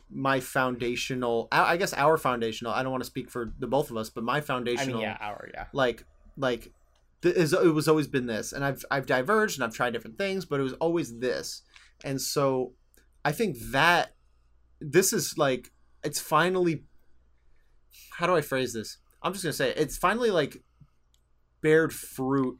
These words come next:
Speaker 1: in the sense of, like, personal, I, I finally feel like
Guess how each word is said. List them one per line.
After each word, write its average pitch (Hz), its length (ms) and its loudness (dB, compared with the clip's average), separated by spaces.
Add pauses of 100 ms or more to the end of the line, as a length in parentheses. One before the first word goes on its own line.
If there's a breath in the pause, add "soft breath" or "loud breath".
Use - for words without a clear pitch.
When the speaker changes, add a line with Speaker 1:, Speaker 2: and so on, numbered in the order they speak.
(120)
Speaker 1:
in 131 140 -4
the 127 80 -2
sense 127 340 -4
of, 113 400 -6 (460)
like, 135 240 -4
personal, 143 580 -2
I, 151 220 4
I 156 40 4
finally 180 420 2
feel 151 260 0
like 135 280 0